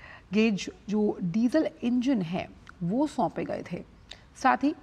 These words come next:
भारत बांग्लादेश मैत्री पाइपलाइन का उद्घाटन वर्ष दो हज़ार तेईस में किया गया।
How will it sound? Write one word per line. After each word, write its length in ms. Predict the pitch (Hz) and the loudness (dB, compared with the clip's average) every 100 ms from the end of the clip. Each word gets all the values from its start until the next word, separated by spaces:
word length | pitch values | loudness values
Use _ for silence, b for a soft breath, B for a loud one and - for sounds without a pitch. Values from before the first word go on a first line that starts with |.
| B B - | B B -6
भारत 260 | 175 202 208 | 2 2 2
बांग्लादेश 520 | 196 185 185 196 - | 0 0 -2 -2 -2
मैत्री 260 | 185 185 214 | -4 -4 -4
पाइपलाइन 420 | 180 175 175 175 | -2 -2 -4 -2
का 120 | 180 | -4
उद्घाटन 400 | 160 - 165 262 | -4 -6 -8 -6
वर्ष 240 | 226 175 | -6 -6
दो 80 | - | -6
हज़ार 220 | 156 160 | -6 -6
तेईस 380 | 160 - 202 - | -8 -6 -8 -6
में 100 | 233 | -8
किया 220 | 220 214 | -2 -4
गया। 160 | 202 | -2